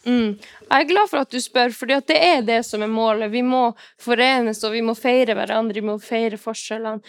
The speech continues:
vi må feire vår, vår kultur. Eh, det må inn i skolen. Jeg tror det blir en litt lengre prosess å fjerne de her fordommene enn vi skulle ønske at det var.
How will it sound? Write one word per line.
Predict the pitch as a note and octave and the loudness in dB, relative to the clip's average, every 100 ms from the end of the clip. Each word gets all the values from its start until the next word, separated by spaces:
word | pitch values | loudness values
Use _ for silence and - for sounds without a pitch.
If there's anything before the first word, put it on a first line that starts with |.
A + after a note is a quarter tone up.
| - | -8
vi | A#3 | -6
må | A3 | -4
feire | - A#3 A#3 G3+ | -2 -2 0 -2
vår, | G#3 G3+ - _ - - - G#3+ | -2 -6 -6 _ -20 -14 -6 -4
vår | A3 - | -4 -4
kultur. | B3 G#3 D#4 D#4 A3+ G#3 - - - | -10 -4 0 2 0 -2 -14 -20 0
Eh, | A#3 A#3 A3+ A#3 A3+ A#3 - - - | 4 4 4 2 -2 -6 -14 -14 0
det | D4+ | 2
må | D#4+ | 4
inn | E4 D#4 | 2 0
i | |
skolen. | - B3 C4 D4+ D4+ _ _ - - | -2 -2 0 -2 -4 _ _ -10 0
Jeg | B3 | 2
tror | D#4 | 2
det | D4 | 0
blir | A#3+ C#4 | 2 2
en | B3 | 2
litt | B3 B3 | 0 2
lengre | A#3 A#3+ A#3 | 2 2 -2
prosess | A3 G#3+ A3+ A3 A3 | -4 -2 -2 -2 -12
å | |
fjerne | G3+ G#3+ A3 | -2 0 0
de | G#3 | 0
her | G3+ | -2
fordommene | - G#3+ G#3+ G3+ F#3+ | -4 -6 -4 -4 -6
enn | G#3 | -8
vi | G#3 | -10
skulle | - - | -8 -8
ønske | C#3+ A3+ G#3+ - | -4 -4 -4 -8
at | G3 - | -12 -8
det | G3 | 0
var. | A3+ A3 | 4 4